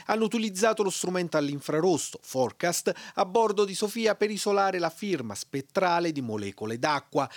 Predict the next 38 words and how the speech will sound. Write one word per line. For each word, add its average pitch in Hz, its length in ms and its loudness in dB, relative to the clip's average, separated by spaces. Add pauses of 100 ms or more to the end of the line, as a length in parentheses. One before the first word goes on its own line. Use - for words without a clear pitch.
(160)
Quattro 175 520 2
gli 165 80 2
asteroidi 175 560 2
osservati, 190 760 0 (140)
su 208 240 -8
due 226 200 -2
di 196 100 -8
questi, 185 640 2
Iris 165 560 -2
e - 40 -16
Massalia, 185 640 0 (140)
Sofia 233 460 0
ha - 20 4
individuato 208 580 -2
una 190 140 -2
banda 185 380 -2
di 156 100 -4
assorbimento 180 760 -4
a 180 40 0
sei 190 240 0
micron, 190 500 -2 (180)
che - 120 -2
è 226 80 0
quella 208 300 2
propria 127 500 -2
delle 95 180 -14
molecole 104 520 -6
di 131 120 0
acqua. 127 420 0 (260)
Una 208 120 2
scoperta 220 480 2
che 196 100 0
potrebbe 175 460 0
rivoluzionare 180 960 -2
tutto 208 320 -2
quello 175 240 0
che 165 120 -8
sappiamo 170 640 -2